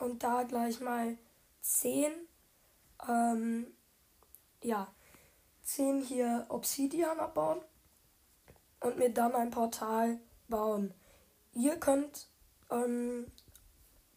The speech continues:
ich würd sagen, ich baue das vor mein Haus. Ähm,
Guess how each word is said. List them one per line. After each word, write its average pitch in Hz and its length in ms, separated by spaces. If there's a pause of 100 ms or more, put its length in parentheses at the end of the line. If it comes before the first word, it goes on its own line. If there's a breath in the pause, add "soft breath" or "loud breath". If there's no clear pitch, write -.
(300 soft breath)
ich 254 140
würd 269 140
sagen, 262 320
ich - 140
baue 247 140
das 240 180
vor 247 380
mein 302 260
Haus. 311 440 (960)
Ähm, 247 400